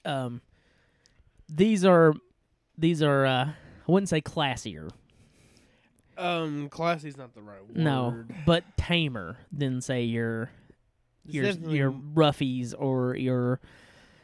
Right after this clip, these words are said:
Speaker 1: Genki films or anything like that.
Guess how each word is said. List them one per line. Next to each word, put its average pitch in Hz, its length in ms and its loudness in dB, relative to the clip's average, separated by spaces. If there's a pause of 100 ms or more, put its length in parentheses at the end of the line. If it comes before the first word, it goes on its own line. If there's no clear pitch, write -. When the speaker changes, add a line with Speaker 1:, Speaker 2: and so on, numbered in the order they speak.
(200)
Speaker 1:
Genki 143 520 0
films 135 640 0
or 131 300 -2
anything 151 400 0
like 127 220 -4
that. 131 260 0